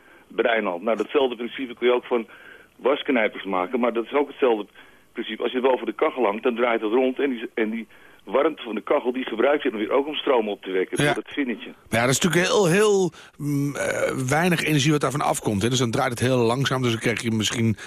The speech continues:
Speaker 2: na honderd jaar heb je genoeg voor, voor een kwartiertje leeslampje of zo.
Speaker 1: Als je het
Speaker 2: Dus
Speaker 1: boven de schoorsteen maakt, hoor.
Speaker 2: Ja, ik weet het niet, maar dat zou je allemaal moeten uitproberen, hè. Hoe ga je
Speaker 1: Ja.
Speaker 2: dat, hoe ga je dat praktisch doen, Har? Ga je een on-, ga je een, een knutselaar zoeken die dat voor je gaat bouwen? Hoe werkt dat?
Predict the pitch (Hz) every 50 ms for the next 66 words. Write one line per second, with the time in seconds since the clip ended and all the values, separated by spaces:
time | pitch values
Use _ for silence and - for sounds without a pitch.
0 | - - - - 113 107 101 113 117 120 117 110 - 113 110 110 120 110 113 117
1 | 117 117 110 - 120 - - 120 113 107 104 - 123 113 113 113 107 - 120 95
2 | - 131 120 120 - - 123 117 117 117 113 117 117 120 127 131 110 117 101 98
3 | 98 - 107 92 - - 98 95 104 - - - 139 135 147 151 143 123 - 160
4 | 156 156 156 156 - - 160 151 135 - - 110 104 104 101 98 95 - - 156
5 | - - _ _ 135 143 143 143 - - - - 160 170 165 156 139 131 147 131
6 | 139 139 135 - 185 165 - - 196 226 233 208 165 147 143 131 135 120 151 208
7 | - 226 202 170 165 139 123 107 101 151 190 165 190 170 202 202 196 196 180 -
8 | - - - - - 170 170 - 202 190 190 165 - 190 202 185 170 160 127 123
9 | 123 113 107 104 101 98 95 90 - - - _ - - 143 143 147 143 139 139
10 | 147 - - 139 143 151 147 120 127 - 127 143 147 139 135 131 131 127 - -
11 | - - - - - 131 131 131 - - 156 170 - - 175 165 160 156 160 160
12 | 147 139 - - - 160 165 156 160 143 147 143 143 - - 143 139 123 117 107
13 | 107 143 156 160 165 165 151 147 151 147 131 110 95 - 107 - -